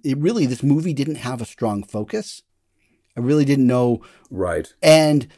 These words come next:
Speaker 1: the convention about the guy, the, the non-Dominican, talking to the kids,
Speaker 2: Right.
Speaker 1: keep cutting back, telling this story. To me, it was so obvious.
Speaker 2: It was Navi. It was Navi. The
Speaker 1: Yeah,
Speaker 2: character was
Speaker 1: yeah,
Speaker 2: Navi.
Speaker 1: yeah, yeah, yeah.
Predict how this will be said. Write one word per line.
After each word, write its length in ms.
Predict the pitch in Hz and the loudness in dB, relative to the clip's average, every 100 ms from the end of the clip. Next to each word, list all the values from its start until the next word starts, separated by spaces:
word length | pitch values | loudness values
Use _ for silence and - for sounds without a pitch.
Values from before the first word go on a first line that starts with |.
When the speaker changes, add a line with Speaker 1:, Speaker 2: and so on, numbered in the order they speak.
| - | -8
Speaker 1:
the 80 | 139 | -2
convention 760 | 175 151 156 180 - 147 120 | 2 4 6 4 4 2 2
about 320 | 120 120 117 107 | 0 0 0 0
the 80 | |
guy, 520 | 117 120 117 117 117 - _ - | -2 0 2 0 -2 -8 _ -10
the, 80 | |
the 160 | 107 117 | -2 2
non-Dominican, 840 | 117 131 139 143 147 139 - 117 - _ _ _ _ | 4 4 4 6 6 4 0 -6 -6 _ _ _ _
talking 380 | - 139 147 147 | -2 0 4 2
to 80 | 120 | 2
the 60 | |
kids, 220 | 107 135 127 | 0 4 4
Speaker 2:
Right. 260 | 80 76 - - | 4 -2 -10 -6
Speaker 1:
keep 160 | 151 | -6
cutting 280 | - 139 127 | 0 2 4
back, 280 | 117 123 127 | 4 4 2
telling 280 | - 127 123 | -2 -2 0
this 140 | 120 | -2
story. 440 | - 113 113 135 - _ _ _ _ _ _ _ _ _ 156 | -4 -4 -2 -4 -8 _ _ _ _ _ _ _ _ _ -4
To 120 | - | 2
me, 400 | 214 226 226 - - | 2 2 -2 -6 -4
it 160 | 185 | -4
was 160 | 185 147 | -2 -6
so 360 | - 165 156 - | -4 -4 -4 -4
obvious. 420 | 113 123 135 143 | -2 -2 -2 6
Speaker 2:
It 40 | |
was 140 | 151 147 | 6 8
Navi. 400 | 156 139 104 92 | 4 4 2 2
It 60 | |
was 140 | 127 127 | 2 6
Navi. 500 | 143 127 110 85 95 | 6 6 4 0 0
The 120 | - | 2
Speaker 1:
Yeah, 100 | 151 | 4
Speaker 2:
character 300 | 113 107 95 | 4 4 0
was 120 | 95 | 2
Speaker 1:
yeah, 300 | 151 139 117 | 4 6 4
Speaker 2:
Navi. 60 | 113 | 2
Speaker 1:
yeah, 100 | 107 | -2
yeah, 180 | 107 104 | -4 -6
yeah. 300 | 107 104 | -8 -8